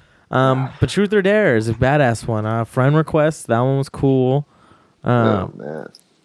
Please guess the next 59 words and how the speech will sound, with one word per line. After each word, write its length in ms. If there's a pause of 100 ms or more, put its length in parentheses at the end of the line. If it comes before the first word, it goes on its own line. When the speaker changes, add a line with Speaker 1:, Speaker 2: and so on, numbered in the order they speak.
(460)
Speaker 2:
You 120
might 120
as 120
well 100
just 340
go 380
on 340
with 180
that 220
same 300
vein 280
and 180
watch 320
Searching. 840 (800)
Speaker 1:
Oh, 240
I 80
was 160
close. 580 (920)
Speaker 2:
Oh, 280
you 80
were 120
close. 520
That 180
was 120
on 100
the 80
queue. 480
Speaker 1:
That 160
was, 500
<laughs> 80
that 100 (140)
was, 80 (280)
that 120
was 100
next 280
on 80
my 80
queue. 400 (680)
You 80
know, 160
sometimes 380
you 60
just 120
gotta 160
clean 220
the 100
palette, 420
dude. 240
I, 120
I 100
can, 140
I 80
can't, 300
it 80
can 120
only 140
take 180
so 180
much 180